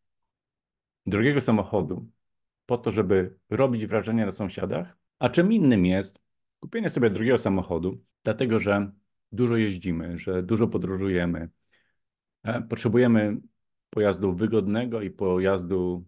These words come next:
który się nie psuje. Motywacja, która stoi za chęcią posiadania określonego dobra, jest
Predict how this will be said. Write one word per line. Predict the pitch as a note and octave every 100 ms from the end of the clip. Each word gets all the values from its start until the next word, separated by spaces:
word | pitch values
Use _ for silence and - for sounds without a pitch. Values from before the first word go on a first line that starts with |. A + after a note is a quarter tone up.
| _
który | _ -
się | G2+ F#2
nie | G2+ -
psuje. | - G2+ F2 - _ _ _ _ _ _ -
Motywacja, | F#2+ A2 A2 G2 A#2+ A#2 G2+
która | - G2+ F#2
stoi | - A2 G2
za | D#2 F#2+ F2
chęcią | - G#2+ G2 F2+
posiadania | - G2+ F2+ F2+ E2+ - _ _ _ _ _ -
określonego | G2 G2 F2+ F2 F2 F2+
dobra, | A#3+ F#3 A#2 C3 - -
jest | A3 G#2 - _